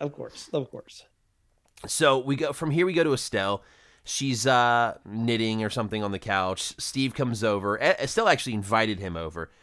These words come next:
Speaker 2: because he, uh, she knows what happened with Eddie leaving him for the tournament, and she found a partner at the nursing home, a nice old woman for, uh, Steve to play with.
Speaker 1: Yeah, Steve's a little hesitant at first because,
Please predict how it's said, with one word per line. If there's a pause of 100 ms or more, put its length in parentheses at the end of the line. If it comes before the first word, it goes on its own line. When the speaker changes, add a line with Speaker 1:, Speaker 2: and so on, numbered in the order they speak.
(200)
Speaker 2:
because (280)
he,
uh,
she
knows
what
happened
with
Eddie
leaving
him
for
the
tournament, (380)
and (100)
she
found
a
partner
at
the
nursing
home, (800)
a
nice
old
woman
for,
uh,
Steve
to
play
with. (460)
Speaker 1:
Yeah, (100)
Steve's
a
little
hesitant (240)
at
first
because,